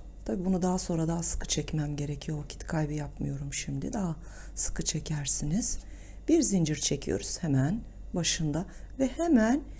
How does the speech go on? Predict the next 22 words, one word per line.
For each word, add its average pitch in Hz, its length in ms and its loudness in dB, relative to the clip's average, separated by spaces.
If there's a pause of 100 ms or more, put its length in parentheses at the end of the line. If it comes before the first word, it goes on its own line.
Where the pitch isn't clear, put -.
(300)
ilk - 220 2
gelen 175 300 6
ilmeğin 156 500 4
dibine 151 520 2 (920)
iki - 300 2
adet 160 520 2 (720)
sık - 340 8
iğne 143 200 4
yapıyoruz. - 640 -4 (220)
Yani 185 460 4 (260)
çiftlemiş 208 540 4
oluyoruz 139 400 2
ilk - 180 0
gelen 143 260 0
ilmeği. 139 640 4 (800)
Böyle 269 320 8
bu 359 100 6
sırayı 175 640 6 (600)
hep - 380 2 (520)
her 359 200 6
ilmeğin 170 580 6
içine 160 500 4